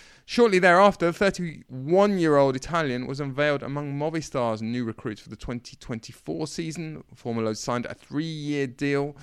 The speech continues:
He's also told the Italian media he wants to add some cobbled classics to his programme next year.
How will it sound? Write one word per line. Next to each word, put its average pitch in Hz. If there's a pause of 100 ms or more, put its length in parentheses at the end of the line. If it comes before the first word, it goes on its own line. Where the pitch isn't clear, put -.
(360)
He's -
also 202
told 190
the 160
Italian 165
media 151
he 156
wants 160
to -
add 151
some 156
cobbled 147
classics -
to -
his 104
programme 107
next -
year. 135